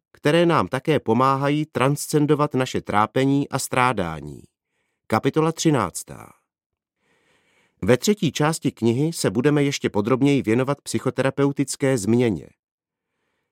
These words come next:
Připomeneme si, že všímavost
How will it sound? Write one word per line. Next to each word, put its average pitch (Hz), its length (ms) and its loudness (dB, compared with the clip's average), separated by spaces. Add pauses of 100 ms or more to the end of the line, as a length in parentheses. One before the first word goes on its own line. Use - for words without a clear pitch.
(180)
Připomeneme 98 600 0
si, 127 320 -6 (400)
že 101 180 4
všímavost 185 580 -2